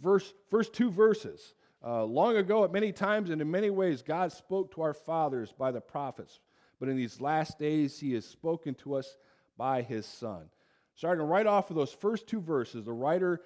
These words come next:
divides history into two ages,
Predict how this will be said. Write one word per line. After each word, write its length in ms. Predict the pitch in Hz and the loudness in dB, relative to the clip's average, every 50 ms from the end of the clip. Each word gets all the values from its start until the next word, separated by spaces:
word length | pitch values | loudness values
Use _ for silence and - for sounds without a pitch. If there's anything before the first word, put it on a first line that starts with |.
| - _ _ _ | -14 _ _ _
divides 520 | 123 117 107 127 151 160 160 160 143 - | -6 -4 0 2 2 4 4 2 0 -4
history 720 | - - 202 202 190 - - - 131 120 117 113 117 110 | -4 0 0 0 0 -2 -6 -6 -4 -4 -2 -2 -4 -6
into 240 | 123 123 117 - 110 101 | -8 -10 -8 -10 -12 -12
two 480 | - - - 202 196 196 190 190 180 - | -12 -8 -6 -4 -2 -2 -2 -4 -4 -6
ages, 640 | 135 135 123 110 95 78 69 - 60 - - - - | -4 -2 -2 -2 -4 -6 -12 -20 -20 -20 -20 -20 -20